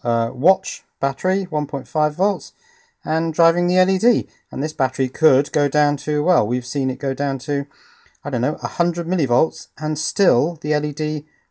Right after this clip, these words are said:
remains alight. So yes, it makes a very good replacement for a Joule Thief. So I'm gonna call this an eBay cheap and cheerful, because it works.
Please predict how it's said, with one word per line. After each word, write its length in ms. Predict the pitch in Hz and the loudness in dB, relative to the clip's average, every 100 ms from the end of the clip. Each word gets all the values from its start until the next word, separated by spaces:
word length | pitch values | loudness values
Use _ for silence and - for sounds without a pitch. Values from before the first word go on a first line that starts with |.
| - | -2
remains 480 | 160 170 175 175 | 0 2 2 2
alight. 440 | 175 175 214 127 - | 2 2 2 0 -4
So 340 | - 139 143 | -4 -2 -2
yes, 380 | 143 180 233 - | 0 0 0 -4
it 80 | 127 | -6
makes 220 | 131 110 | -6 -6
a 40 | |
very 140 | 135 165 | -2 -2
good 160 | 127 | -2
replacement 600 | 113 - 117 - 117 120 - _ _ - | -6 -4 -4 -2 -4 -4 -8 _ _ -14
for 440 | - 123 120 131 131 | -2 2 4 2 -4
a 60 | |
Joule 300 | 113 160 233 | -4 2 2
Thief. 360 | - 107 92 _ _ _ _ _ _ _ _ _ - - - - _ - | 2 -4 -8 _ _ _ _ _ _ _ _ _ -20 -20 -20 -20 _ -6
So 320 | - 208 220 | 0 2 2
I'm 160 | 175 240 | 4 2
gonna 100 | 175 | 4
call 220 | 170 160 | 4 4
this 300 | 190 190 - - | 4 0 -2 -2
an 320 | 175 185 175 - | 0 0 -2 0
eBay 580 | 165 160 165 170 170 - | 0 2 2 2 2 -4
cheap 400 | - 147 147 190 | -6 -4 -2 -2
and 180 | 208 | 0
cheerful, 640 | 202 226 262 254 139 113 101 | 0 0 0 2 0 0 -4
because 280 | 151 147 139 | -4 -2 -2
it 100 | 139 | -2
works. 520 | 175 262 180 107 - | 2 2 2 0 -8